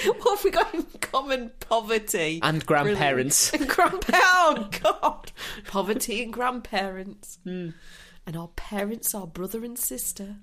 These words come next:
Speaker 2: Mm. So, while they were both struggling artists,
Speaker 1: Mm.
Speaker 2: should have been something to bond over, he enjoyed the bleak and boggy moors of southwest England.
Speaker 1: Right.
Speaker 2: Uh, he looked like a bleak and boggy man, to be fair. I can remember a picture of him now.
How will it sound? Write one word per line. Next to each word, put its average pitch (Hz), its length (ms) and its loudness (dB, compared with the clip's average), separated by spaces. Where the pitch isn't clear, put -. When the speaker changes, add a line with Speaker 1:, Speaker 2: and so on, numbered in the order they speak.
Speaker 2:
Mm. 139 320 -4
So, 160 180 2
while 160 300 0
they 165 80 2
were 165 80 0
both 214 240 -2
struggling 127 400 -4
artists, - 580 -2
Speaker 1:
Mm. 175 340 -8
Speaker 2:
should 151 320 -4
have 127 120 -2
been 120 240 0
something 120 340 -4
to 131 80 -8
bond 123 260 -2
over, 104 280 -4
he 185 320 -2
enjoyed 127 500 -2
the - 80 -10
bleak 127 340 -2
and 143 100 -4
boggy 127 300 -2
moors 117 420 -2
of 107 120 -6
southwest 113 520 -4
England. 107 420 -4
Speaker 1:
Right. 170 320 -6
Speaker 2:
Uh, - 120 -16
he 143 140 -8
looked 139 220 0
like 117 180 -4
a 127 40 -2
bleak 113 300 -4
and 107 120 -6
boggy 117 280 -4
man, 107 280 -6
to - 100 -12
be 104 140 -6
fair. - 320 -8
I - 60 -20
can 135 120 -4
remember 120 280 0
a 104 60 -4
picture 120 320 -6
of 107 80 -8
him 107 160 -8
now. 101 180 -6